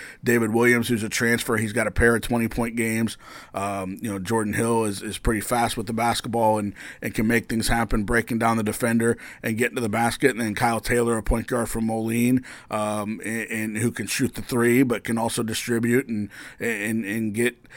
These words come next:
get to the basket as well. So you, you put all that together, and, and it shows for a more balanced squad, um, you know, than last year where it was,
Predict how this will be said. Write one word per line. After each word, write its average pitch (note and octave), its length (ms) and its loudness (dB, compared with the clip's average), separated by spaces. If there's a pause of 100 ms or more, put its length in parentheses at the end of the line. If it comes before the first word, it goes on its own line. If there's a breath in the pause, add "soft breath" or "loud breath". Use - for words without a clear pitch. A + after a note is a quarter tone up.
(280 loud breath)
get B2+ 140 2
to C3+ 80 -2
the A#2 100 0
basket B2 360 0
as G#2 140 0
well. A#2+ 320 6
So A#2 280 0
you, A2 180 -4
you G#2 200 -6
put C#3+ 160 6
all C3+ 180 6
that B2 180 4
together, A#2+ 520 4
and, A2+ 120 2
and A2 160 0
it A#2 160 -4
shows A#2 280 2
for B2 200 0
a A2+ 40 0
more A2 220 0
balanced A#2 460 0
squad, A2+ 500 4 (320 loud breath)
um, G#2+ 600 0
you A#2 100 -2
know, G#2+ 120 0
than G#2+ 160 -2
last A2 320 -4
year A#2 140 0
where A2 260 -2
it G#2 60 -4
was, G2+ 260 -6